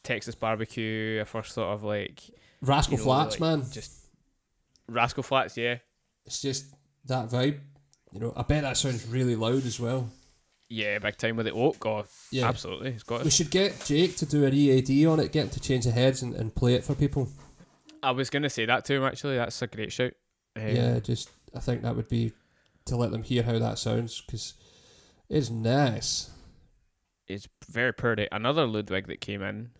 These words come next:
Speaker 1: We had a lot of Ludwig drop this month. Or this,
Speaker 2: Yeah.
Speaker 1: like, past couple of months. Um, was this another? So it's a classic maple again, three piece. Slightly bigger sizes than the Heritage Blue. Um,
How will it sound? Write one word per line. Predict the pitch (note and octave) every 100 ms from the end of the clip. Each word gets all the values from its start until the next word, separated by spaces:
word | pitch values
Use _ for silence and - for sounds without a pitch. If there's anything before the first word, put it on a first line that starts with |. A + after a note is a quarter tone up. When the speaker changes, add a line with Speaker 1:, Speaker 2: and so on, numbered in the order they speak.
| -
Speaker 1:
We |
had | F3
a |
lot | A3 C#4 D#3+
of | C#3+
Ludwig | F#3 A3+
drop | A3 G#3+ -
this | G#3
month. | G#3+ G#3 - _ -
Or | -
this, | A2 B2
Speaker 2:
Yeah. | D3 F3+
Speaker 1:
like, | A#2+ -
past | A#2+ -
couple | B2+ C3
of | B2+
months. | B2 A#2+ - _ -
Um, | G#2 G#2+ G#2 G2+ G2 - -
was | A2+
this | B2 - - - -
another? | A#2+ C3
So | G#2+ C3+
it's | B2
a |
classic | E3 E3 C3+
maple | C3+ C3+
again, | A#2 A#2+ B2+ B2+ -
three | - C3
piece. | C3+ B2+ - _ _ - - - -
Slightly | - F#3 D#3
bigger | D3+ D3+
sizes | C#3 C#3 C3+ D3 C#3+
than | C#3
the | B2
Heritage | B2 A#2+ - A2+
Blue. | A2 A2 C3 D3 _
Um, | -